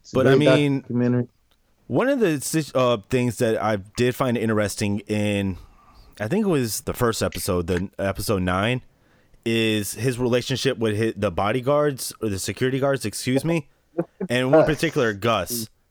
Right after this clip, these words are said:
Speaker 2: I found that very interesting how Jordan went on to say, like, "This guy was like a father figure to me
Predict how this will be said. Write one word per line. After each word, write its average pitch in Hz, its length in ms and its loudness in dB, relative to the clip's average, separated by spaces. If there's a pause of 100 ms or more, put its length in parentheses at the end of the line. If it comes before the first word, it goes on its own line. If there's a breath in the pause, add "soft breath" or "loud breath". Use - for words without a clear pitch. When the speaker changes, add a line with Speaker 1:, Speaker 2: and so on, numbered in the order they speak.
(460)
Speaker 2:
I 107 100 -2
found 196 220 0
that 156 100 2
very 139 360 2
interesting 101 640 0
how 101 440 0 (180)
Jordan 117 640 0 (180)
went 113 200 -2
on 117 280 -2
to 110 80 -2
say, 107 320 -2
like, 90 340 -2 (520)
"This 107 160 -4
guy 117 160 0
was 113 160 -2
like 98 100 -4
a 95 60 -6
father 113 280 -2
figure 98 280 -4
to 92 80 -2
me 95 220 -2